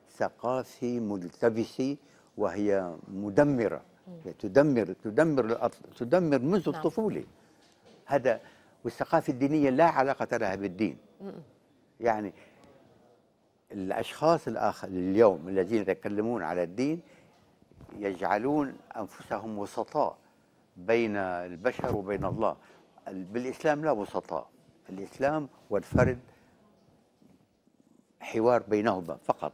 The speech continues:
Speaker 1: مع الله، الفرد يخاطب الله ويقرأ نصه مستقلا.
Speaker 2: طيب، كيف، هل يمكن أن أسألك، ولك حرية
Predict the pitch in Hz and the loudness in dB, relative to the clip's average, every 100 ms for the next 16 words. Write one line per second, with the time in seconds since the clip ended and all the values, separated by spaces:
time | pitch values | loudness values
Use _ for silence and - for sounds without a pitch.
0 | - 113 101 98 98 90 107 - 160 165 | 2 4 4 4 2 2 -4 2 4 4
1 | 131 107 - 117 101 95 95 131 160 - | -2 -2 2 2 0 -6 0 2 2 -2
2 | - - - 135 180 147 117 110 123 - | -20 -18 2 4 6 4 2 2 -2 -2
3 | - - _ _ _ _ _ 107 - - | -18 -20 _ _ _ _ _ -12 -2 0
4 | - 127 78 - _ - - 208 180 - | 2 2 0 -10 _ -20 -20 -16 -16 -20
5 | - - 277 285 - - 214 277 311 - | -20 -4 -2 -2 -8 -14 -2 0 0 -2
6 | 180 170 - 190 196 - - - 190 214 | -2 -4 -4 -2 -2 -6 -20 -18 -4 -2
7 | 214 - - | -2 -4 -8